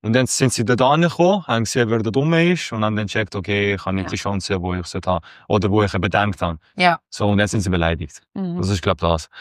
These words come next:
Speaker 1: Und ich meine, eben, so viel Bullshit zu erzählen, weißt du, ich meine, sei doch einfach ehrlich, weißt du.
Speaker 2: Aber
Speaker 1: Nicht, du hast
Speaker 2: das
Speaker 1: mich
Speaker 2: gehört
Speaker 1: nicht
Speaker 2: auch
Speaker 1: wollen,
Speaker 2: dazu,
Speaker 1: du
Speaker 2: ja.
Speaker 1: hast mich nicht wollen küssen. Hey, jeder weiß, dass ich dich niemals geküsst hätte, so, küss die Herz.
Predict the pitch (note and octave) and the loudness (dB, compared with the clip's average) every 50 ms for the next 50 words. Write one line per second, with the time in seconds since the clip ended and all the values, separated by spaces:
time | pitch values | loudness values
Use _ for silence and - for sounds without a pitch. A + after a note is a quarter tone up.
0 | - - - - - G#2+ A2 F2+ G#2 A2 G2+ G2+ A2 G#2+ G2 F#2 - - F#2 - | -20 -18 -12 -4 0 0 0 2 2 2 4 4 4 4 2 0 0 -2 -4 -2
1 | G#2 F2 E2 F#2 F2+ - - E2+ - F#2 E2+ F2+ E2+ - F2 E2 D#2+ D#2 D#2 E2 | -2 -2 -2 -2 -4 -4 -6 -6 -6 -4 -4 -4 -6 -6 -4 -4 -4 -4 -4 -4
2 | F2 E2+ - F#2 F2 E2 F2 F#2 - - E3+ - - E3 - C#3 - - - B2 | -4 -4 -6 -4 -4 -4 -4 -4 -2 -4 -4 -2 -2 -2 -2 -2 -4 -2 0 2
3 | B2 B2 B2+ G#2+ F2+ E2+ - - F#2 F#2 F#2+ - - _ - - - - - - | 2 2 2 0 -2 -2 -2 -2 -2 -2 -2 -4 -6 _ -20 -20 -20 -16 -6 -2
4 | - G2 A#2+ B2+ - G#3+ A#2 A2 - - G2+ - A3+ G2+ - - F#2 F2 F2 F2 | 2 2 2 2 4 4 2 2 2 0 0 2 2 2 2 2 2 2 0 0
5 | - G#3+ A3 A3 G#3 G2+ G2+ G#2 G2+ F2+ - G2+ F2 - - F#2+ D#2 D#2+ E2 D#2 | 0 0 0 0 2 0 0 0 0 -2 -2 -2 -4 -2 -2 -4 -2 0 -2 -2
6 | D2+ D#2 - - - E2 - - F2 - - - - - - F#2 F#2 F2+ F2 F2 | -2 -4 -6 -6 -6 -6 -4 -6 -8 -8 -10 -16 -12 -4 0 2 2 4 4 2
7 | E2+ - _ - F#2+ F2+ F2+ F2 F#2 F#2 G2 E2+ F2+ F2 F2+ F#2 - - - - | 0 -2 _ -12 -10 -6 -2 0 2 2 2 2 2 2 2 0 0 -4 -4 -6
8 | E2+ E2 - F2+ E2 - F#2 F#2 F2+ F2+ F2+ E2+ - - F2 E2 - - D#2+ D#2 | -4 -4 -4 -6 -4 -2 0 0 2 2 0 0 0 -2 -4 -4 0 -2 -2 -2
9 | - - D#2+ E2 D#2+ D#2+ D2 - - - - - - - F2+ E2 D#2+ D#2 - - | -4 -8 -4 -4 -2 -2 -4 -6 -8 -8 -6 -6 -2 2 2 2 2 2 -2 -8
10 | - | -14